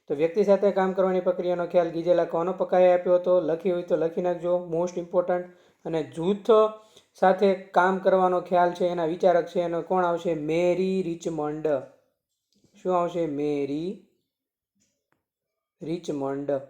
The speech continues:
આ બે તમારે મગજમાં ઉતારી દેવાના છે, ખાસ એટલે ખાસ. ખૂબ જ ઇમ્પોર્ટન્ટ છે, જેમ તેમને પરીક્ષામાં છે એ ખાસ એટલે ખાસ છે એ પૂછાય એવા છે. વ્યક્તિ સાથે કામ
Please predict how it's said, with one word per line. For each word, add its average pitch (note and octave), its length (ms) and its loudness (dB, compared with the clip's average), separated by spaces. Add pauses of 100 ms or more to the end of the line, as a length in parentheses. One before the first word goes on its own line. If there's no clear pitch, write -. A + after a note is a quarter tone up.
(1600)
આ D#3+ 120 -4 (140)
બે F3+ 240 8
તમારે G3 440 2
મગજમાં F3 540 0
ઉતારી F#3 300 2
દેવાના F3+ 380 2
છે, F3+ 160 -2
ખાસ E3+ 360 -6
એટલે E3 220 -4
ખાસ. E3+ 440 -6 (580)
ખૂબ F#3 220 -6
જ F#3 100 2
ઇમ્પોર્ટન્ટ F#3 520 -2
છે, F#3 180 0
જેમ F3 200 -4
તેમને E3+ 300 -4
પરીક્ષામાં E3 640 -6
છે E3+ 200 -2 (680)
એ D#3 100 -6
ખાસ F3 360 -2
એટલે F3 220 -2
ખાસ D#3 400 -2
છે E3+ 120 0 (760)
એ F3+ 120 2 (260)
પૂછાય G3 380 2
એવા C#3 160 2
છે. C#3 160 -6
વ્યક્તિ F3 340 0
સાથે F#3+ 260 2
કામ F#3+ 200 -2